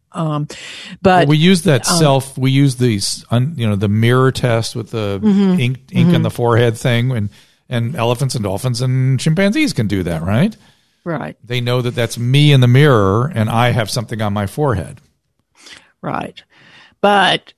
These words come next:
Speaker 1: you know, there's a lot of stuff that doesn't tell us.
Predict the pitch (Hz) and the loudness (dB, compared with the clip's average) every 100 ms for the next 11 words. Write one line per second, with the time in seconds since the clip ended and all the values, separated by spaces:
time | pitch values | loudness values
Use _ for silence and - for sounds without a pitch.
0 | _ _ _ _ _ _ _ _ _ _ | _ _ _ _ _ _ _ _ _ _
1 | _ _ - 196 170 165 190 170 190 208 | _ _ -2 2 4 4 4 4 4 4
2 | 208 - 196 185 175 175 147 139 - 165 | 2 -2 -4 -2 0 0 0 -4 -6 -6
3 | 147 - - | -6 -8 -8